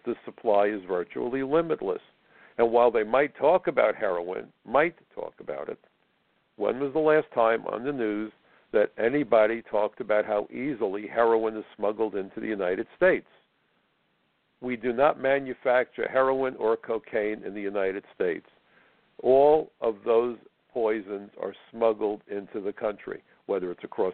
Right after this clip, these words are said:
the Mexican border, the Canadian border, seaports, or concealed in airplanes or, or baggage or vehicles. The point is it's being smuggled in.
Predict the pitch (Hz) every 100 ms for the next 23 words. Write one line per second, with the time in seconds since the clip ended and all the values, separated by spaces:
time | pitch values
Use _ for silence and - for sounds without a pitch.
0 | - 92 123 - - 131 117 117 120 117
1 | 87 107 110 123 120 120 107 117 110 107
2 | - 131 123 - 123 120 110 95 98 -
3 | 120 117 107 104 - 123 131 - 120 120
4 | 120 - _ _ _ _ 107 107 101 101
5 | 98 123 143 104 87 - - 95 104 156
6 | 127 - 92 104 _ _ _ _ - -
7 | 135 135 117 120 113 _ 120 123 120 -
8 | 107 113 127 135 170